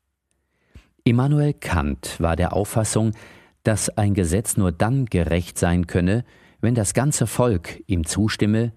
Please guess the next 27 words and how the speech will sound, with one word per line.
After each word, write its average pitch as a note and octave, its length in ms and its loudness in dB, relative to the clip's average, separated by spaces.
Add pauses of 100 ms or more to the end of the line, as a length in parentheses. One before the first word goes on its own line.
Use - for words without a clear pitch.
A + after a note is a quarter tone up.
(280)
und A#2+ 180 0
es - 180 -2
für B2 280 0
gerecht B2 520 -2
hält. - 380 -4 (1000)
Habermas F2+ 580 2
schließt - 380 -2
sich G2 240 -2
dem G2 200 2
an, G#2+ 360 0
wenn E2 140 0
er E2+ 80 0
behauptet, F2+ 640 -2 (380)
dass G#2+ 200 0
die A2+ 120 0
Demokratie A#2 960 0
auf A#2+ 220 0
das G#2+ 220 0
Bewusstsein, A2+ 1040 -2
dass G2+ 180 -2
die F2 120 -2
Staatsgewalt F2 800 -2
vom - 240 -4
freien F#2 580 -2
und D#2 280 -4
ausdrücklichen F2+ 1120 -2
Konsensus F#2 920 0